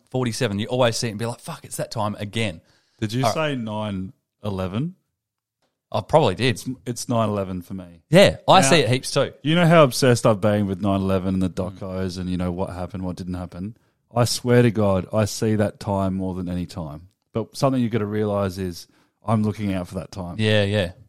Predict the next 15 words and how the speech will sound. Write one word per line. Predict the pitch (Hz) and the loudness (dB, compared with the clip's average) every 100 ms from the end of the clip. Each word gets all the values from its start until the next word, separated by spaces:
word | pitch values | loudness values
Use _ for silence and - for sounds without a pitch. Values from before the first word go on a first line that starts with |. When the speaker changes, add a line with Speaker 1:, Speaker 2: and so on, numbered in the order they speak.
| _ | _
Speaker 2:
It | 131 | -4
registers | 123 131 127 - 113 | 2 2 2 -2 -6
with | 104 | -6
you. | 95 104 | -6 -4
It | 120 | 2
means | 139 160 156 | 6 6 6
something | 165 143 117 | 6 4 2
to | 113 | -2
you. | 95 82 - _ - | -4 -6 -12 _ -2
And | 123 | 0
I, | 127 147 135 - _ | 4 2 2 -6 _
I've | 156 170 | 0 4
probably | 190 180 | 4 4
seen | 156 170 139 131 117 98 _ _ _ - | 0 2 2 4 2 -2 _ _ _ -6
eleven | 120 127 135 127 120 104 | -2 2 2 2 0 -2